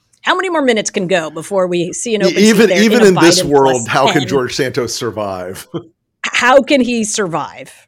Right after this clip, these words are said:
Speaker 1: right? Now, you can, we, we've long moved past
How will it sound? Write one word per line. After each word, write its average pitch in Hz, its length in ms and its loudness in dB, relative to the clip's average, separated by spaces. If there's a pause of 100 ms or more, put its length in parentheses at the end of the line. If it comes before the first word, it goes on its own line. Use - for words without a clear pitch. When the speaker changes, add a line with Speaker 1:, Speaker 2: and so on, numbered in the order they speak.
Speaker 1:
right? 165 340 -10
Now, 240 140 2
you 247 220 -2
can, 285 260 -4 (640)
we, 277 320 -12
we've 254 240 -8
long 269 520 -4 (280)
moved 208 400 -6
past 180 460 -6